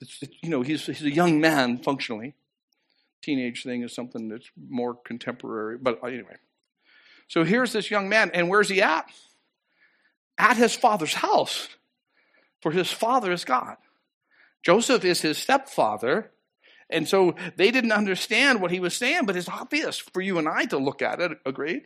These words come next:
But in that moment, they're like, "Man, we didn't understand." So I want to encourage you,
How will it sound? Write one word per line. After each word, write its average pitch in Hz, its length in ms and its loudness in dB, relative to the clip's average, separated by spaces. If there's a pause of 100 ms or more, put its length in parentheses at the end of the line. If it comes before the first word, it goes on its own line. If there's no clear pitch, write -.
(800)
But 131 140 -2
in 127 140 0
that 220 320 -4
moment, 127 320 -2
they're - 120 -8
like, 165 180 -6
"Man, 170 140 -10
we 180 100 -8
didn't 180 180 -12
understand." 180 720 -4
So 165 240 -2 (300)
I - 40 0
want 165 160 -2
to 160 40 0
encourage 156 420 -2
you, 120 240 0